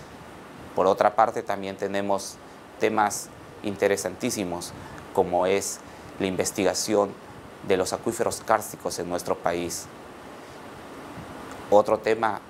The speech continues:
muy importante es cómo podemos aprovechar las aguas subterráneas en beneficio de nuestra población por parte de las diferentes recargas y pro-, artificiales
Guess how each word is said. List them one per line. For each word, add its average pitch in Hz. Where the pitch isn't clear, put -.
muy 117
importante 117
es 107
cómo 131
podemos 117
aprovechar 101
las 87
aguas 90
subterráneas 87
en 95
beneficio 90
de 90
nuestra 90
población 90
por 98
parte 104
de 95
las 87
diferentes 104
recargas 98
y 101
pro-, -
artificiales 107